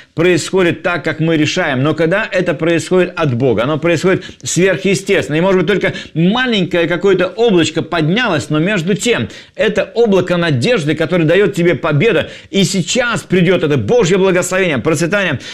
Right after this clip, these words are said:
и преуспевание даже тогда, когда об этом ничего не говорит. Кто-то, может быть, скажет: "Да ладно, перестаньте", но ты молишься. Ты взываешь, ты получаешь от Бога ответ. Ты веришь в то, что есть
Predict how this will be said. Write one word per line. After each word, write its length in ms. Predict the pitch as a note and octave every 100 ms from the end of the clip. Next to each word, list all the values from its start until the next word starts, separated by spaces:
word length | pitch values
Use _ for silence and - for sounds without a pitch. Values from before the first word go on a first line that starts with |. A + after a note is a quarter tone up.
| -
и 80 | E3
преуспевание 560 | F3 G3+ F3+ G3+ G#3 F#3+
даже 380 | D3+ A#3+ A#3+
тогда, 360 | B3 B3 A#3+ G#3+
когда 240 | F3+ G3
об 260 | F#3+ G3+ D3+
этом 280 | A#3 G#3+ D#3+ - -
ничего 640 | F#3 C4+ F3+ A#3+ A#3 A#3
не 140 | F#3
говорит. 500 | D3+ D#3+ F3 G3+ -
Кто-то, 280 | - G#3+ G3+
может 180 | F#3+ F#3+
быть, 80 | F3
скажет: 240 | F3+ C#3+
"Да 100 | A#2+
ладно, 360 | E3 F3 F3 F3
перестаньте", 760 | F3+ F3+ - G3+ G#3 E3 D3+ - - -
но 180 | A2+ B2+
ты 320 | - D#3 B2+
молишься. 720 | A2+ D3+ G3+ E3 A2 - D#2 - _ _ _ _ _ _ - -
Ты 160 | - F#3+
взываешь, 720 | D#3 A2+ G#3 G3 D3+ F2+ - - - _
ты 120 | D#3+
получаешь 560 | D3+ F#3 F3+ F3+ F#3+ -
от 220 | F#3 D3+
Бога 320 | D#3 G3+ F#3
ответ. 360 | F3+ G3 C3+ G2 - -
Ты 140 | G#3
веришь 400 | E3 A#3 G3 C3+
в 80 | -
то, 360 | - A3 E3+ - - -
что 200 | - F#3
есть 460 | C#3 G3+ G3 -